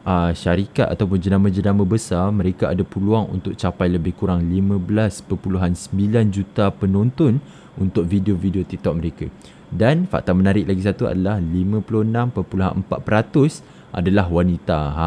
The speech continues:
bila dah cakap peratus-peratus ni nampak pijak sikit kan. Dah macam dekat lecture class lah. Tapi, ha, itu adalah fakta yang perlu kita ketahui lah. Jadi, kita nak masuk ke dalam TikTok influencer ni. Apa sebenarnya,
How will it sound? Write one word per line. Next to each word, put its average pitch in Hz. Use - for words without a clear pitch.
bila 80
dah 78
cakap -
peratus-peratus 87
ni 98
nampak 87
pijak 90
sikit -
kan. 87
Dah 87
macam 87
dekat 85
lecture 82
class 92
lah. 73
Tapi, 156
ha, 87
itu 98
adalah 98
fakta -
yang 87
perlu 98
kita -
ketahui 87
lah. 110
Jadi, 117
kita -
nak 95
masuk 117
ke -
dalam 95
TikTok -
influencer 95
ni. 78
Apa 175
sebenarnya, 110